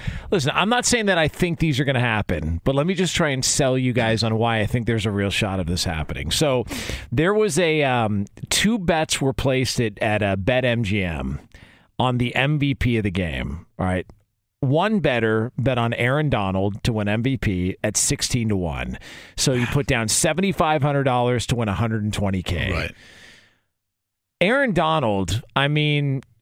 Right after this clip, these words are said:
Speaker 1: he's now being recognized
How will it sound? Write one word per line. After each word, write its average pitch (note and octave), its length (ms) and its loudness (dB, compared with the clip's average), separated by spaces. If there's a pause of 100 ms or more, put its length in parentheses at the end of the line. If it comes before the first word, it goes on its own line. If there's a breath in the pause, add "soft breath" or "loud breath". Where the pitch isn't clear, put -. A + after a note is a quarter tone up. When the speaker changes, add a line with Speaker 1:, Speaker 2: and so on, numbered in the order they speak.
(500)
Speaker 1:
he's A3 680 0
now E3+ 360 2
being D#3 280 0
recognized A#2+ 1080 0